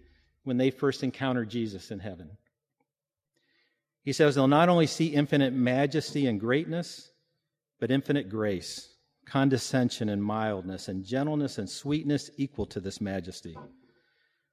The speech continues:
so that the sight of Christ's great kingly majesty will be no terror to them, but will only serve the more to heighten their pleasure and surprise. He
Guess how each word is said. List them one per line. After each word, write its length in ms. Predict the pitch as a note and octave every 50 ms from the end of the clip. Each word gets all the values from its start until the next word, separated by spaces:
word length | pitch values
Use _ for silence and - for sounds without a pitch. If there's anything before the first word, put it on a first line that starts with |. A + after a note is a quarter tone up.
| _ _ _ _
so 180 | - - D3 C#3
that 200 | B2 C3 A#2 -
the 60 | A#2
sight 300 | - - D3+ D3+ E3 D#3
of 120 | C3+ A2+
Christ's 320 | - - C#3+ C3+ C3 - -
great 320 | - C3+ C3+ D3+ F3 D#3+
kingly 320 | - - D#3+ D#3 D#3 D3+ C#3
majesty 500 | C3 B2+ B2 B2 A#2 A#2 A2+ - - A#2
will 140 | A2+ A2
be 160 | G#2 A#2 A2 G#2+
no 260 | A2 A2+ B2+ D3 D3+
terror 400 | - - - B2+ B2 A#2 G#2+ G2+
to 160 | - - G2
them, 300 | F2 F#2 F2+ E2+ E2+ F2 _ _ _ _ _ _ _ _ _ _ _ _ _ _ _ _ -
but 140 | B2+ A#2 A2
will 80 | A#2+
only 220 | B2+ C3+ C#3 C3+ B2+
serve 340 | - - C#3 C3+ C3+ B2
the 80 | B2 A#2+
more 320 | A#2+ B2+ C3 B2+ A#2+ A#2
to 80 | G#2 G2
heighten 460 | F#2+ - - C3+ B2+ A#2+ G#2 G#2+ G2+
their 100 | G2 F#2+
pleasure 480 | F#2 - - - A#2 A#2 A#2 A#2+ B2 A#2+
and 140 | A#2 A#2+ -
surprise. 680 | - A#2+ - - G#2 F2+ E2+ D2+ D2 E2+ - - - _ _ _ _ _ _ _ _ _
He 140 | - A#2